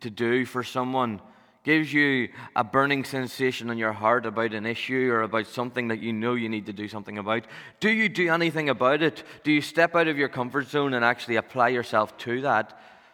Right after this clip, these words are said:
Do you pray for that person? Do you actually pray that God will heal them in Jesus' name? Do you, um, pray for the miracle that they need in their life? Do you, whatever the situation is,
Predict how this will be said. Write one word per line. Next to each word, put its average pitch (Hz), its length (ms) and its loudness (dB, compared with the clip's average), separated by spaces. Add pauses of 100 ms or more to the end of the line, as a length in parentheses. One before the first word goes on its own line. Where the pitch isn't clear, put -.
(1000)
Do 139 80 -2
you 139 120 2
pray 156 300 2
for 160 140 -6
that 139 240 4
person? 120 420 0
Do 127 100 -4
you 131 220 2
actually 131 500 2 (260)
pray 151 200 4
that 135 260 -2
God 123 220 0
will 117 140 0
heal 127 260 0
them 131 180 -2
in 117 120 -4
Jesus' 107 340 -8
name? 110 300 -6
Do 120 80 -4
you, 131 320 0 (240)
um, 120 340 4
pray 143 260 4
for 143 140 -6
the 127 140 0
miracle 123 440 2
that 113 120 -2
they 120 180 0
need 113 220 -2
in 110 100 -4
their 107 220 -2
life? 113 340 0 (240)
Do 139 100 -2
you, 131 540 2 (100)
whatever 127 600 0
the 120 80 -6
situation 113 580 -6
is, 120 360 -4